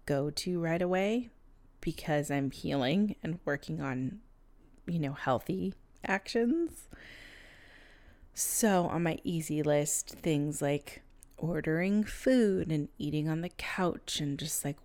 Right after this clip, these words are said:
watching stuff and scrolling for hours.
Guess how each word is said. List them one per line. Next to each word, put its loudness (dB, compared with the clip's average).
watching -6
stuff -4
and 0
scrolling 6
for -8
hours. -2